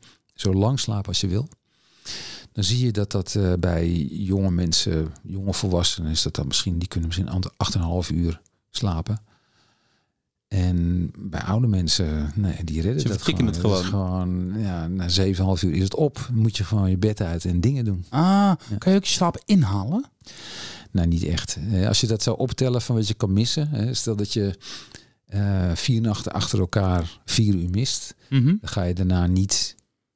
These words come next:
Speaker 1: zestien uur langer slapen. Dat kan gewoon niet. Je gaat wel iets intenser slapen,
Speaker 2: Mhm.
Speaker 1: iets dieper slapen, maar je kan niet, eh, de gemiste uurtjes optellen
Speaker 2: Maar dat kan je dan
Speaker 1: en gaan
Speaker 2: co-, corrigeren door daarna normale nachten te maken en dan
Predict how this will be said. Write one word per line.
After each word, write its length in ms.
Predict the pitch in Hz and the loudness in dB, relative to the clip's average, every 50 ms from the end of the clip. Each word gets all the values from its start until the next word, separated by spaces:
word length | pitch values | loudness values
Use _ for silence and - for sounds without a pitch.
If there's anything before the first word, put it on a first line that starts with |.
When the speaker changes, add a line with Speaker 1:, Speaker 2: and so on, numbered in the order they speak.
| _ _ _ _ | _ _ _ _
Speaker 1:
zestien 520 | - 92 92 104 98 - - 107 90 76 107 | -2 0 0 0 0 0 -2 -2 -2 0 0
uur 120 | 104 98 | 0 0
langer 460 | 90 92 92 92 92 90 90 87 80 - | 0 0 0 0 0 0 0 -2 -4 -4
slapen. 440 | - - 107 101 87 82 - 80 | -2 2 2 2 2 0 0 0
Dat 180 | 82 92 - - - | 0 0 -2 -2 -4
kan 220 | - - 127 123 104 | 0 0 0 0 0
gewoon 260 | - 104 87 80 78 | -2 -4 -4 -2 -4
niet. 140 | 80 78 - | -4 -2 -2
Je 60 | 101 | 0
gaat 180 | - 117 101 | 0 0 0
wel 240 | 101 120 117 113 - | 2 0 -2 -2 -2
iets 280 | - 107 - - - - - - _ _ _ _ _ _ _ _ _ _ _ | -2 -4 -4 -4 -6 -6 -12 -20 _ _ _ _ _ _ _ _ _ _ _
intenser 560 | - 113 104 98 - 117 120 135 127 - 143 120 | -2 -2 -2 -2 -2 -4 -2 -2 -2 -2 -2 -2
slapen, 520 | - 127 120 113 139 131 101 151 196 - _ _ | -2 -2 -2 -2 -4 -4 -6 -6 -8 -10 _ _
Speaker 2:
Mhm. 280 | - 139 135 123 160 208 226 - - - _ | 2 4 6 6 6 6 4 2 -4 -16 _
Speaker 1:
iets 180 | - 104 95 87 | -6 -4 -2 0
dieper 300 | 90 110 131 135 - 120 | 2 2 2 2 0 -4
slapen, 480 | - - 110 104 107 107 - - 120 - _ _ _ _ _ _ _ _ _ - - - - - - _ | -2 -2 -2 -2 -2 -4 -4 -6 -8 -8 _ _ _ _ _ _ _ _ _ -16 -14 -14 -14 -14 -12 _
maar 200 | - 101 95 92 | 0 2 2 4
je 80 | 92 95 | 2 2
kan 200 | - 107 95 98 | 2 2 2 2
niet, 240 | 101 110 104 - - | 2 0 0 0 0
eh, 140 | 110 107 101 95 | 2 2 2 2
de 240 | 98 92 90 92 82 | 2 2 0 0 -2
gemiste 400 | - - 101 98 98 - - - | 0 2 2 2 2 0 0 0
uurtjes 380 | - 98 92 - - 98 - | 0 0 0 0 -2 -2 -2
optellen 180 | - 113 104 - | -2 -4 -6 -2
Speaker 2:
Maar 80 | 110 110 | 0 0
dat 100 | 110 95 | 0 2
kan 100 | 104 123 | 2 2
je 60 | 117 | 4
dan 80 | 117 | 2
Speaker 1:
en 60 | 101 - | 2 4
gaan 140 | 131 127 | 2 2
Speaker 2:
co-, 160 | 90 85 82 123 | 2 2 2 2
corrigeren 420 | 110 117 98 107 117 113 110 110 | 2 2 4 4 4 4 4 4
door 140 | 113 110 104 | 4 4 4
daarna 400 | 104 101 101 101 104 104 104 101 | 4 4 4 4 2 2 0 0
normale 600 | - 113 117 120 117 117 117 113 117 120 104 95 | 0 2 4 4 4 4 2 2 2 2 0 0
nachten 340 | 98 98 - - - - - | 0 0 0 -2 -2 -6 -6
te 100 | - - | -4 -2
maken 300 | 95 90 87 92 - - | 0 0 0 0 -2 -2
en 80 | 90 107 | -2 0
dan 200 | 104 107 104 98 | 2 2 0 0